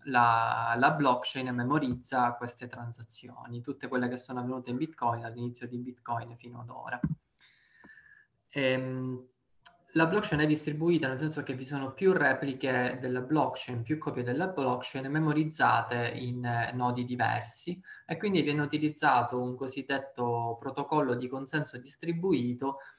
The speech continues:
che serve a far sì che tutte le copie della blockchain, anche se sono mo-, memorizzate in luoghi diversi, sono comunque uguali tra loro.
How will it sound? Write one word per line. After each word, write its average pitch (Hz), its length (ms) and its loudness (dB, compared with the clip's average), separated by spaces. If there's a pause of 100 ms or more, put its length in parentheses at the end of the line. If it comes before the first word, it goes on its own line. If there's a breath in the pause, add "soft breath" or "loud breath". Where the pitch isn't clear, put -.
(140 loud breath)
che 185 140 0
serve 131 440 4
a 139 60 2
far - 220 -2
sì 127 260 -2
che 127 160 -4
tutte 185 260 -2
le 127 120 2
copie 131 240 0
della 135 240 2
blockchain, 127 760 -2
anche 185 280 2
se 139 120 -4
sono 135 280 -4
mo-, 131 220 -8 (160)
memorizzate 123 1000 2
in 120 60 -6
luoghi 131 260 -6
diversi, 139 680 -2 (140)
sono 170 240 0
comunque 143 640 2
uguali 127 480 0
tra 117 160 -2
loro. 113 540 -6